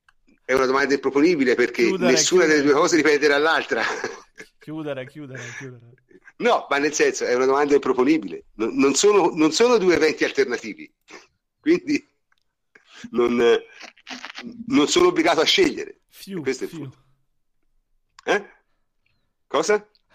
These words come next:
Speaker 2: Fiu, fiu,
Speaker 1: No,
Speaker 2: era un,
Speaker 1: vabbè,
Speaker 2: un
Speaker 1: dai,
Speaker 2: hashtag
Speaker 1: figurati, no, vabbè,
Speaker 2: allegriano.
Speaker 1: ma dai.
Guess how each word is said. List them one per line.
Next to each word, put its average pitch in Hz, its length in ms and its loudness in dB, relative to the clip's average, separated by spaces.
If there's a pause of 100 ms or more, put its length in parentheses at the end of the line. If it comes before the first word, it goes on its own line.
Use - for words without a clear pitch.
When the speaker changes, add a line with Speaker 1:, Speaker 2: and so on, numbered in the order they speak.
Speaker 2:
Fiu, 233 420 -6
fiu, 190 300 -8
Speaker 1:
No, 135 100 -4
Speaker 2:
era 135 180 0
un, 82 160 -4
Speaker 1:
vabbè, 101 260 -6
Speaker 2:
un 104 60 -4
Speaker 1:
dai, 117 180 0
Speaker 2:
hashtag 147 180 -2
Speaker 1:
figurati, 139 440 2
no, 120 120 0 (220)
vabbè, 95 140 0 (100)
Speaker 2:
allegriano. 76 180 -8
Speaker 1:
ma 78 100 -8
dai. 78 180 -10